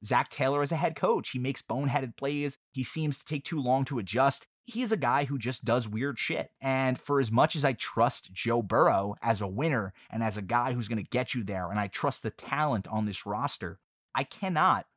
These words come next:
move past Zach Taylor being an idiot. I just can't do it. I'm,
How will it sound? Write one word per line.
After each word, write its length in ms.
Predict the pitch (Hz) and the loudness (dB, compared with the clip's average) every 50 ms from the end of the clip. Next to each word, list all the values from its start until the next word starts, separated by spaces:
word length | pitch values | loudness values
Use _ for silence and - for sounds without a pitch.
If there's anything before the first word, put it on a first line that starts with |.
| _ | _
move 240 | - 127 135 139 127 | -2 0 0 0 0
past 540 | - - - 165 131 104 - - - - - _ _ _ - | -2 2 4 4 4 4 2 -2 -8 -12 -14 _ _ _ -6
Zach 300 | - 123 123 143 - - | -2 0 0 0 0 -2
Taylor 420 | - 196 185 170 127 98 95 98 - - _ _ _ _ | -4 0 0 2 2 0 -2 -4 -8 -14 _ _ _ _
being 320 | 117 123 131 127 127 123 - - | -2 0 0 2 0 0 0 -2
an 120 | 117 117 - | -2 -2 -2
idiot. 300 | 135 120 90 82 - - - _ _ _ | -2 -4 -4 -6 -12 -18 -20 _ _ _
I 80 | 143 | -2
just 200 | 131 151 156 - | 0 0 -2 -4
can't 200 | - - 190 180 | -2 -4 -4 -4
do 140 | - 269 262 | -4 -4 -4
it. 60 | - - | -4 -4
I'm, 100 | - 233 | -6 -6